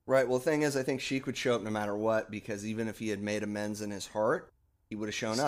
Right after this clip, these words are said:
Speaker 1: up.
Speaker 2: wants to
Speaker 1: If he was there to suplex someone, he would have shown up. He, frankly, I, I don't think there's a pool party that the Iron Sheik wouldn't have attended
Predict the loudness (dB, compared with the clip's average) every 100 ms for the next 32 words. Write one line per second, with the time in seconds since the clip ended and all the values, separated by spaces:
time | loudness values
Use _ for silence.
0 | 0 -4 -8 -8 -4 -4 -6 -6 -4 -2
1 | 0 0 0 -2 -4 0 0 0 -2 0
2 | 0 0 -2 -2 -4 -2 0 2 0 0
3 | -6 -14 -10 -10 -12 -10 0 2 2 2
4 | 2 2 0 0 0 -2 -2 -2 -2 -4
5 | -2 0 0 -2 -4 -6 -4 -2 -2 -4
6 | -6 -8 -6 -2 -2 -2 -4 -6 -6 -6
7 | -6 -10